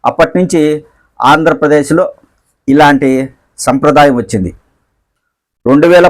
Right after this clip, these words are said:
పంతొమ్మిదవ సంవత్సరం నుంచి ఎక్కువగా రాజకీయ నాయకులపై కేసులు పెట్టడం ఒక అలవాటుగా మారింది. ప్రస్తుతం ఆంధ్రప్రదేశ్లో కూటమి ప్రభుత్వం అధికారంలో ఉంది కాబట్టి వైఎస్ఆర్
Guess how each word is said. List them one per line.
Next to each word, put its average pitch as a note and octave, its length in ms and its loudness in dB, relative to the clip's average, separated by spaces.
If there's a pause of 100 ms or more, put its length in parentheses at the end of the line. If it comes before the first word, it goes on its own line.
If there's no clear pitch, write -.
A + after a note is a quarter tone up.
పంతొమ్మిదవ D#3 420 0
సంవత్సరం D3 420 -2
నుంచి D3 220 -2 (680)
ఎక్కువగా D#3+ 420 0
రాజకీయ D3 480 0
నాయకులపై C#3 420 -2 (240)
కేసులు D3+ 380 0
పెట్టడం C#3 320 -2 (880)
ఒక C3 100 -2 (540)
అలవాటుగా C#3 560 2
మారింది. G2+ 340 -6 (1200)
ప్రస్తుతం D#3 400 0 (680)
ఆంధ్రప్రదేశ్లో D3+ 680 0 (180)
కూటమి D3 340 0
ప్రభుత్వం C#3 320 -2 (260)
అధికారంలో C3 520 0
ఉంది C#3+ 160 -4 (720)
కాబట్టి D#3+ 360 2 (520)
వైఎస్ఆర్ E3 440 2